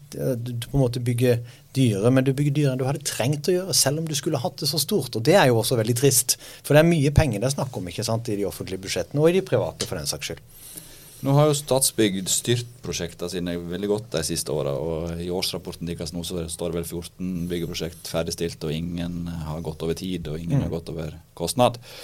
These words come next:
Speaker 2: Eh, men det har jo hatt noe historisk sett da, eh, noen kostnadsfint på skogen det også.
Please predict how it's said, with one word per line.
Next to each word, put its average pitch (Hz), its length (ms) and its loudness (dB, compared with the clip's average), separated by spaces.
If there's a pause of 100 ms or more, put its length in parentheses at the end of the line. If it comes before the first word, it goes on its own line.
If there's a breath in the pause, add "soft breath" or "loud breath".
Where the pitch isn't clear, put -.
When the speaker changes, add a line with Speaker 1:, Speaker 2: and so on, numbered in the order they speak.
(300 loud breath)
Speaker 2:
Eh, 98 680 4
men 98 160 2
det 110 80 4
har 113 160 4
jo 101 80 4
hatt 110 240 2
noe 92 160 0
historisk 113 500 4
sett 82 300 -6
da, 95 140 2 (180)
eh, 104 160 4
noen 101 240 2
kostnadsfint 98 640 0
på 87 80 -6
skogen 87 400 -2
det 80 140 2
også. - 260 -8